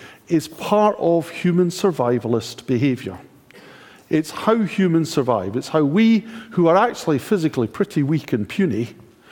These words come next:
have managed to survive for a long time in what was,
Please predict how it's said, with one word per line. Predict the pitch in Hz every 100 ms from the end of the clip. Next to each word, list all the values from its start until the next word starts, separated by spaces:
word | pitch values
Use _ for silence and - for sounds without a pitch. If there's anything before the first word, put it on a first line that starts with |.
| - -
have | 165 147
managed | 147 202 196 180 -
to | 151
survive | - 131 139 139
for | 127 123
a |
long | 135 160 143
time | - 104 107 - - -
in | 123 117
what | 147 165
was, | - 113 117 117 -